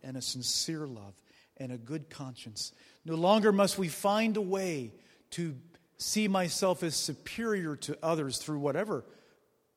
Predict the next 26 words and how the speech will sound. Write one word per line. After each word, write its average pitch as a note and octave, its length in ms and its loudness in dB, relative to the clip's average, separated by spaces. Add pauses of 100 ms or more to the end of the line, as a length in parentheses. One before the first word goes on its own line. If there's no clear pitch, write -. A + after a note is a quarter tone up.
(120)
process C#3 500 0
or A#2 80 -8
means A2+ 260 -10
it - 80 -12
is. F#2 360 -14 (440)
But B2+ 140 -14
now D#3 320 0
I'm C#3+ 160 0
free C3+ 380 -10
to - 140 -16
love. G2 160 -14 (1300)
I'm B2+ 100 -14
free D#3 240 -8
to C3+ 60 -8
love A#2+ 300 -6 (260)
fully. G2+ 400 -12 (600)
I'm C3 200 -8
free D3+ 300 -10
to C#3 60 -8
love B2 320 -10 (260)
perfectly. - 960 -20 (560)
That's D3+ 320 2
the - 140 -12
change A2 840 -8
that - 180 -18
God A2 320 -12